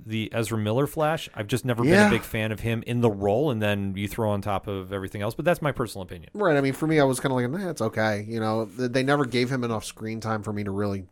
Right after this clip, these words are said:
Speaker 2: give a shit about.
Speaker 1: Mm-hmm.
Speaker 2: You know, so jumping into one of the most famous, if not the most famous Flash stories of all time, like, I feel like you build up to that. You don't necessarily lead off with that.
Speaker 1: Yeah.
Speaker 2: But, hey, that's previous regime, and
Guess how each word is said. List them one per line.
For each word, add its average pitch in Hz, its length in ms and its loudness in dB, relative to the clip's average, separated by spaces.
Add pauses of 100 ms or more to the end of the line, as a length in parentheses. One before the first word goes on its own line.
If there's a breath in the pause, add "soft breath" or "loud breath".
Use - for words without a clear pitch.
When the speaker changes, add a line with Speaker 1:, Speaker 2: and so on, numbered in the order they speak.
Speaker 2:
give 98 160 -6
a 113 40 0
shit 147 200 4
about. 160 380 2
Speaker 1:
Mm-hmm. 117 260 0 (180 loud breath)
Speaker 2:
You 135 120 -2
know, 135 120 6
so 127 340 2
jumping 143 360 2
into 131 240 0
one 123 140 0
of 117 60 -2
the 117 60 0
most 113 260 -2
famous, 117 800 0
if 120 140 -4
not 110 180 0
the 120 120 0
most 113 200 -2
famous 110 300 -2
Flash 110 380 0
stories 107 260 0
of 101 80 -4
all 95 100 -4
time, 104 460 -6
like, 98 340 -8 (380 soft breath)
I - 60 -10
feel 139 80 6
like 127 120 4
you 113 120 0
build 98 340 -4
up 110 160 -4
to 123 80 -6
that. 131 240 2
You 113 80 -8
don't 107 140 -6
necessarily 104 440 -4
lead 101 300 -8
off 107 260 -6
with 160 140 0
that. 180 300 6 (100)
Speaker 1:
Yeah. 110 280 6
Speaker 2:
But, 92 100 -10
hey, 123 220 4
that's 110 200 0
previous 107 440 -2
regime, 101 340 -2
and 95 280 -8